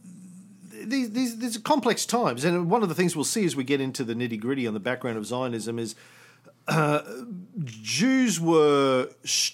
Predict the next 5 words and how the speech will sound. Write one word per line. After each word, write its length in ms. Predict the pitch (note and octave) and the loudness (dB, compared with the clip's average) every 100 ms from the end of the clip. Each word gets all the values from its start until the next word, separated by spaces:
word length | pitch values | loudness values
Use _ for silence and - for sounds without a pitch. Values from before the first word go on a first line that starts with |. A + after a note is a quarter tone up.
| - | -8
moving 640 | F3 D#3 D#3 E3 F#3+ E3+ C#3+ | -6 -2 2 4 4 2 0
into 200 | D3 - | 0 -4
Palestine 720 | - C3+ C3+ - B2+ B2 C#3 F3+ | 0 2 2 0 -2 -2 -2 -2
illegally 1000 | C#3 C3+ E3 F3+ D#3 C3+ A#2+ A2 G2 - _ _ _ | 0 2 4 4 4 2 0 -2 -6 -10 _ _ _
for 1120 | - - C3+ B2+ B2 A#2+ A#2 A2+ A2 G#2 F#2+ | -16 -2 0 2 2 2 2 2 2 0 -4